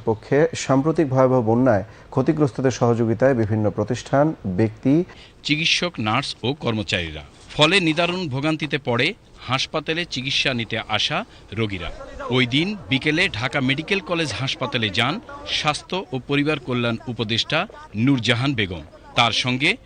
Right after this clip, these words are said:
Speaker 2: বৈঠক শেষে শর্ত সাপেক্ষে কর্মসূচি স্থগিত করেন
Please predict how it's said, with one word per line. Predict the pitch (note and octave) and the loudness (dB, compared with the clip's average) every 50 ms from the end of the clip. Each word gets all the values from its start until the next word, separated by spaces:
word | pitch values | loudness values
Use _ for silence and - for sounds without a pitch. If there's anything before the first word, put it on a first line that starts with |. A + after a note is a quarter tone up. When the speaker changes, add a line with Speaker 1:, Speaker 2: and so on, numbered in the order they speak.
| - - - - G#2 G#2 | -20 -20 -18 -14 -4 -2
Speaker 2:
বৈঠক | C3+ D#3 F3 - G#3+ G#3 - | 0 0 0 0 0 0 0
শেষে | - - D3 - - F#3 G3+ A#3 | 0 2 0 0 0 0 -2 -4
শর্ত | - - - - D#3+ D#3+ D#3 - - | -4 -4 -4 -2 -4 -4 -4 -4 -4
সাপেক্ষে | F#3 - - C#3+ A#2+ B2 C3+ B2+ - - F3 G3+ - - - - - | -2 -2 -2 -2 -4 -6 -6 -8 -4 -4 -6 -6 -6 -10 -18 -20 -8
কর্মসূচি | - C#3+ D3 D#3 F3 E3+ - - F3 - - F#3+ F#3+ - - D3 | -4 -4 -2 -2 -4 -4 -6 -6 -6 -6 -6 -6 -6 -6 -8 -8
স্থগিত | B2+ - - - C3 B2+ B2+ A2+ | -8 -6 -4 -4 -4 -4 -4 -6
করেন | - - A#2 A#2+ C#3+ F#3 | -2 -2 0 0 0 -2